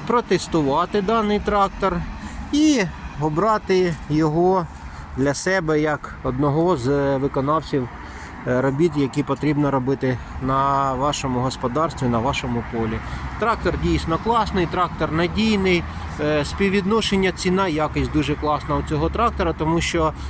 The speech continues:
на даний момент, е, п'ятдесятку купити за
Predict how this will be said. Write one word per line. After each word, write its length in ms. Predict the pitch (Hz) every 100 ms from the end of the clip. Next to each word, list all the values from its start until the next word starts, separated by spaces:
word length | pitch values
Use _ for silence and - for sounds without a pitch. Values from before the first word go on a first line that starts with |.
| -
на 120 | 151
даний 340 | 156 180 165 156
момент, 540 | 170 175 202 196 -
е, 240 | 175 160 151
п'ятдесятку 840 | 165 - 143 147 185 175 - 143
купити 580 | 147 127 165 165 151 123
за 500 | 143 151 147 143